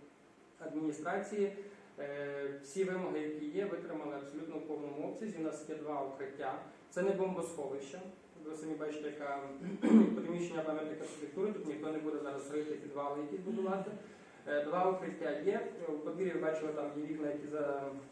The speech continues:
закладені піском, вже стоять. Все повністю є, де проведено інтернет, де є <clears throat> стаціонарний телефон, де є, м, вогнегасники,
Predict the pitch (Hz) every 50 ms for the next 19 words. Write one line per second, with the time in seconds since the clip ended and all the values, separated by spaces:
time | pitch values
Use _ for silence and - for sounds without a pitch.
0 | - 156 147 156 151 165 156 151 139 143 147 139 143 147 - - 147 143 147 147
1 | 139 202 220 220 - 226 226 226 226 226 226 226 - - - - - - - -
2 | - - - - - - - - - - - - - - 151 151 - 180 175 175
3 | 180 175 170 170 160 151 - 151 151 151 151 180 190 185 185 165 - 151 147 151
4 | 156 156 151 147 - - - - - - - - - - - 151 147 143 147 151
5 | - 165 180 196 202 - - 156 147 147 147 147 147 147 147 147 147 - - -
6 | - 185 202 - - - - 233 240 196 - - - 165 - - - 156 151 151
7 | 151 151 147 147 143 147 147 143 147 147 143 185 190 196 196 196 156 151 147 147
8 | 147 143 139 139 135 135 135 - 131 - - - - - - 135 131 127 123 -
9 | - - - - - - - 165 160 156 160 151 - 175 190 202 202 - - 180
10 | 165 - 175 175